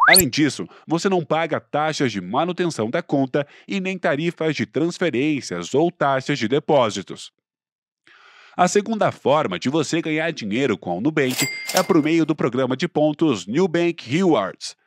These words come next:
Primeiro, preciso explicar como você consegue participar desse programa.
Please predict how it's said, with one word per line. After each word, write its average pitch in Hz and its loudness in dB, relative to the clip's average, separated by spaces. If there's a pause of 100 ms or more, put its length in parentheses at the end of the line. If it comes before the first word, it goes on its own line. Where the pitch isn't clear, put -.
(160)
Primeiro, 202 0 (160)
preciso 131 0
explicar 147 0
como 190 0
você 190 -2
consegue 151 -4
participar 143 -2
desse 110 -6
programa. 143 0